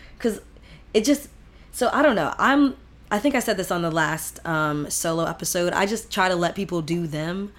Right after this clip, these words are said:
So if it's, like, somebody's character to be this type of person, I don't really think that I need to, you know, have an issue with that. It's either hang out with them or don't. But I think it could be beneficial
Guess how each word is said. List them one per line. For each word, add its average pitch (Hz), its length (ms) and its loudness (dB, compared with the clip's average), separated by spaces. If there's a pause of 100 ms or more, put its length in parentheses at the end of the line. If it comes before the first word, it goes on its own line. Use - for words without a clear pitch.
(220)
So 180 340 2
if 185 120 0
it's, 208 160 -2
like, 214 160 2
somebody's 208 460 -4
character 185 540 0
to 165 120 -8
be 165 220 -6
this 160 180 -2
type 156 220 -4
of 147 60 -10
person, 175 300 -4
I 151 120 -2
don't 170 160 -2
really 165 220 -2
think 160 260 -6
that 160 100 -2
I 151 120 -2
need 156 240 -4
to, 151 460 -6 (540)
you 170 180 -2
know, 147 460 -2
have 156 220 -2
an 147 120 -2
issue - 300 -4
with 190 140 -2
that. 190 200 2
It's 180 120 -6
either 170 240 -4
hang 151 200 -4
out 151 160 -2
with 151 120 -6
them 156 300 -4
or 147 180 -6
don't. 156 680 -10 (340)
But 202 240 4
I 196 120 2
think 240 260 0
it 247 140 0
could 202 200 4
be 196 140 -2
beneficial 165 920 -2